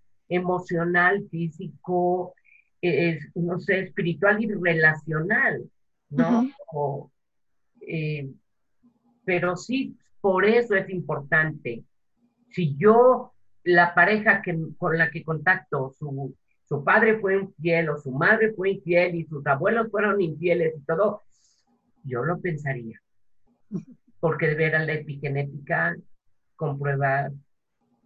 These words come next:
Speaker 1: cómo se van repitiendo las historias. Ahí es como se va formando este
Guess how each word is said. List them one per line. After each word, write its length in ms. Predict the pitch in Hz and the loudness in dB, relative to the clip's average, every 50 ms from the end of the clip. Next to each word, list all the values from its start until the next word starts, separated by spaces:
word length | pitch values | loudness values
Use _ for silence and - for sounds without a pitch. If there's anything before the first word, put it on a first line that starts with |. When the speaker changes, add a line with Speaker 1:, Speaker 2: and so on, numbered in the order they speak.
| _ _ _ | _ _ _
Speaker 1:
cómo 280 | - 208 214 196 180 | -2 -2 0 0 -2
se 140 | 165 - 147 | -4 -4 -4
van 180 | 135 151 151 143 | -4 -4 -4 -4
repitiendo 560 | 139 143 139 - - - 131 131 127 123 127 | -4 -8 -8 -10 -12 -12 -10 -10 -10 -10 -10
las 240 | 127 131 - - - | -8 -8 -8 -8 -10
historias. 600 | 143 135 - - - 117 113 - - - - - - _ _ _ _ - | -14 -16 -14 -12 -10 -10 -10 -10 -10 -14 -16 -18 -20 _ _ _ _ 2
Ahí 340 | 143 156 170 185 185 190 190 | 4 4 4 4 4 4 4
es 180 | 208 202 - | 4 2 -2
como 320 | - 226 220 214 214 202 208 | -2 0 2 4 2 2 2
se 120 | 185 165 | 0 0
va 260 | 160 151 151 160 156 - | 2 2 2 2 2 0
formando 680 | 180 196 202 190 180 170 165 156 156 156 170 180 180 151 | -4 -4 -4 0 2 2 4 2 2 2 0 0 2 2
este 640 | 135 135 135 135 - - 156 160 170 196 185 - | 0 0 -2 -4 -8 -4 0 0 2 0 0 -6